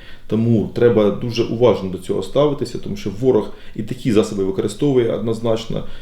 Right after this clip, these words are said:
як психологічну цю роботу, а не тільки військову проти нас протидію.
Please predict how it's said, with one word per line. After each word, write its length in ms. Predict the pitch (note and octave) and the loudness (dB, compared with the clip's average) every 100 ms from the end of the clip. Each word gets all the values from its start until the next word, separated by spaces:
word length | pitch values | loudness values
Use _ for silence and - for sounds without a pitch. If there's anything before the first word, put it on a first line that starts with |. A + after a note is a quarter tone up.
| - | -2
як 160 | G#2+ | -2
психологічну 680 | - - A#2+ B2 C#3 - A#2 | -2 -2 2 2 2 0 -2
цю 140 | A2+ | 0
роботу, 460 | A2+ G#2+ G#2+ G#2+ G2+ - - | 0 4 2 2 -2 -4 -4
а 60 | |
не 100 | G#2+ | -2
тільки 240 | G2+ - A2 | -2 -2 0
військову 680 | G#2 - A#2+ G#2+ G#2 - - | 0 0 2 4 2 -2 -4
проти 220 | - - | -4 -2
нас 180 | A2 A2 | 0 -2
протидію. 560 | - - G2+ G2+ G2 | -4 -4 0 2 2